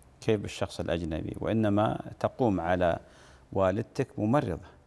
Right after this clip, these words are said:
وقضية كونها في دولة أجنبية مثلًا يجب أن يفهمون بأن نحن عندنا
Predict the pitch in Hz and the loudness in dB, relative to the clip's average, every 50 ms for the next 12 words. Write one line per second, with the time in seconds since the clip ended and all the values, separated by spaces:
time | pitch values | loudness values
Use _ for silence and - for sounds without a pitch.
0 | - _ _ _ _ - - _ - - - - 90 87 87 - - - 101 98 | -20 _ _ _ _ -20 -20 _ -14 -8 -4 -2 0 0 -2 -2 -2 -2 0 2
1 | 131 139 139 127 - - - 127 123 117 107 101 98 92 87 85 82 - 92 87 | 4 4 4 2 2 0 0 0 0 2 2 2 2 2 0 0 -2 -2 -2 0
2 | 85 85 78 73 76 80 80 82 98 107 107 101 90 85 82 76 - - - 85 | 0 0 0 -2 -4 -6 -4 0 2 4 4 4 2 2 0 0 -2 -4 -4 -4
3 | 85 90 90 90 90 90 107 104 95 87 85 85 85 82 - - 78 80 80 76 | -2 -2 -2 -2 0 2 2 4 4 4 4 2 0 -2 -2 -4 -4 -2 -2 -4
4 | 73 - - 104 139 143 139 113 - - 92 95 90 - - - - - - - | -4 -2 -2 0 0 2 0 0 0 0 0 0 -2 -2 -2 -4 -6 -4 -2 -2
5 | 113 135 151 123 90 78 76 80 69 65 85 82 85 98 120 117 - 107 101 85 | 0 2 2 2 2 0 0 -2 -2 -2 0 0 2 2 2 0 0 -2 -4 -2
6 | 92 98 98 90 92 87 90 92 - | 0 0 2 2 2 2 2 2 0